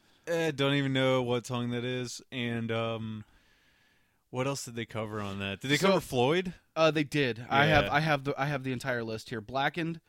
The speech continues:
Speaker 2: uh, Kickstart My Heart, uh, The Day I Tried to Live, Bicycle Race.
Speaker 1: Oh, yeah.
Speaker 2: Uh-huh. Three, Three of a Perfect Pair, Us and Them by Pink Floyd, uh,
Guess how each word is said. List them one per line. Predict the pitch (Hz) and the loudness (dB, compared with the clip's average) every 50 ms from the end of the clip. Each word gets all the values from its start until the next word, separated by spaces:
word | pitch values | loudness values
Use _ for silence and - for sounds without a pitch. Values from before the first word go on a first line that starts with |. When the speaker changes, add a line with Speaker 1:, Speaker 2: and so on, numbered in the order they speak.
| _ _ _ _ _ _ _ _ _ _ - | _ _ _ _ _ _ _ _ _ _ -2
Speaker 2:
uh, | - 131 131 127 123 120 - _ _ - | 0 2 2 2 0 -2 -6 _ _ -4
Kickstart | - 175 160 - - - 160 151 | -4 -4 -4 -2 0 2 2 2
My | 151 147 | 2 0
Heart, | 147 147 139 139 139 139 - _ _ _ _ _ _ - | 0 0 0 0 0 0 -2 _ _ _ _ _ _ -4
uh, | 123 123 123 120 | -2 0 0 0
The | 120 123 | -2 -4
Day | 123 139 143 143 139 | -2 0 2 2 2
I | 135 | 2
Tried | - 160 151 139 139 | 0 0 -2 -2 -2
to | 135 | -4
Live, | 127 123 127 127 123 123 123 123 117 117 - - _ _ _ _ _ _ _ _ _ _ - | -4 -2 0 0 0 0 -2 -2 -6 -10 -18 -20 _ _ _ _ _ _ _ _ _ _ -18
Bicycle | 104 104 110 117 117 110 - 113 107 110 | -10 -4 -2 -2 -2 -2 -6 -8 -8 -6
Race. | 107 107 110 107 107 110 - - - - _ _ _ _ _ _ _ _ _ - | -6 -4 -4 -6 -6 -6 -8 -10 -12 -14 _ _ _ _ _ _ _ _ _ -14
Speaker 1:
Oh, | 170 180 180 | -12 -12 -10
yeah. | 180 185 185 175 139 - | -10 -10 -10 -12 -10 -6
Speaker 2:
Uh-huh. | 139 131 135 131 123 123 120 - - | -6 -6 -4 -4 -4 -4 -6 -6 -4
Three, | 143 147 147 147 147 147 _ _ _ _ - | -2 0 0 0 -2 -4 _ _ _ _ -6
Three | 151 156 160 | -2 0 0
of | 165 156 139 | 0 0 -2
a | 135 | -4
Perfect | - 151 147 135 143 135 - | -6 -6 -6 -6 -8 -12 -8
Pair, | - 147 135 131 131 131 131 127 123 _ _ _ _ _ _ _ - - | -2 0 2 2 4 2 0 -2 -4 _ _ _ _ _ _ _ 0 2
Us | 135 143 - | 2 4 4
and | 165 147 147 139 | 2 4 4 6
Them | 139 139 135 135 | 6 6 6 4
by | 120 113 | 2 0
Pink | - - 120 107 - | 0 -4 -6 -6 -4
Floyd, | - 117 110 107 107 107 - _ _ _ _ _ _ _ _ _ _ _ _ _ _ _ _ _ _ _ - | -2 -2 -2 -2 -2 -4 -8 _ _ _ _ _ _ _ _ _ _ _ _ _ _ _ _ _ _ _ -6
uh, | - 117 113 110 | -4 -2 -2 -2